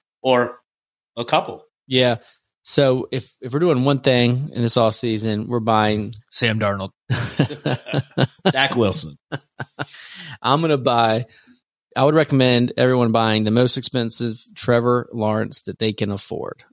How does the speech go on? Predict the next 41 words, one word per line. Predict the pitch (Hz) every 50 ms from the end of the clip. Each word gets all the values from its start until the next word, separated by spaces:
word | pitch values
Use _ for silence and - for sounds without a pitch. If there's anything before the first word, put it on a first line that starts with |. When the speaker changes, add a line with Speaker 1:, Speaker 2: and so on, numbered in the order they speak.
| _ _ -
Speaker 2:
And | 113 110
so | - - 117
everybody's | 117 143 135 131 127 127 120
price | - - 139 127 120 -
points | - 131 123 113 - -
are | 107
different. | 117 139 160 147 147 160 147 - -
Maybe | - 131 127 123
you're | 120 120
spending | - - 127 117 117 113
ten | - - 131 127
dollars, | 123 120 117 120 120 120 113
maybe | 123 120 120 117
you're | 110
spending | - - 113 110 107
a | 110
hundred, | 139 151 147 143 139 135 127 - - - - _ -
maybe | 127 127 - 113 107 101 85 85 104 - 156 156 151 147 143 143 135 127 127 131
you're | 135 123
spending | - - 139 135 135 123
ten | - 127 110
thousand | 107 101 95 95 104 98
dollars. | 90 87 82 87 101 120
I | 139
don't | 131 120 110
know. | 110 98 101 - _ _ _ _ _ _ _
But, | - 120 120 - _ _ _ _ _ _ _
uh, | - 120 120 107
st-, | - - - - _
keep | - 180 190 - -
to | 160 156
the, | 143 139 131 120 113 - _ _ _ _
the | - 117
really | 123 131 135 117
solid | - - 139 127 123 123 123 117 110 98
brands, | - 107 107 110 117 120 131 147 147 - - - _ _
the | 113 110
really | 110 113 113 110
solid | - - 117 113 117 113 107
brands | 110 113 113 110 110 110 104
being | 107 110 110 107 104 101 101